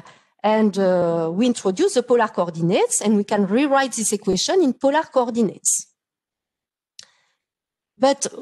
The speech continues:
what is, uh, for me less usual and very, uh, useful here is to introduce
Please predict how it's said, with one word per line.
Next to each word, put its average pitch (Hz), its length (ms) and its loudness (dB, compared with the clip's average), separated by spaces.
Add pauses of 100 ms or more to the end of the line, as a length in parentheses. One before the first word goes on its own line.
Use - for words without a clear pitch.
(160)
what 269 420 0
is, 302 240 2
uh, 233 180 4
for 233 220 -2
me 254 160 2
less 277 260 0
usual 339 300 0
and 220 340 2
very, 262 460 0
uh, 185 460 0
useful 285 440 -2
here 269 380 -2
is 285 160 -2
to 285 120 -2
introduce 302 800 -2